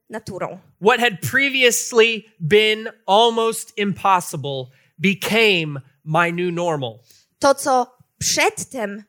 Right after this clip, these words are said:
Speaker 1: było praktycznie niewykonalne, stało się dla mnie czymś naturalnym, normalnym.
Speaker 2: The author of the book of Hebrews is writing to a people who need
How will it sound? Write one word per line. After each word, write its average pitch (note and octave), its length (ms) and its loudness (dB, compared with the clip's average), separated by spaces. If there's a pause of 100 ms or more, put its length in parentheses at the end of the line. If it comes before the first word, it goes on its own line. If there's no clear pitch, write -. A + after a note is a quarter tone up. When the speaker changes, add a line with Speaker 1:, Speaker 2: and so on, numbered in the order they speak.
Speaker 1:
było A#3+ 440 2
praktycznie - 800 -6
niewykonalne, C4+ 1080 -4 (420)
stało E4+ 540 0
się D4+ 160 -4
dla D4+ 240 -8
mnie C4+ 240 -10
czymś B3+ 500 -6 (580)
naturalnym, A3 800 -8
normalnym. A#3+ 680 -8 (380)
Speaker 2:
The G#3 160 4
author D4 320 0
of B3 80 0
the A3 80 -4
book B3 200 -4
of G3+ 140 -4
Hebrews G3+ 500 0
is E3 160 -6
writing A#3 420 2
to A3+ 180 0
a G#3 60 0
people F#3 640 -2 (160)
who A#3+ 160 0
need A3+ 580 2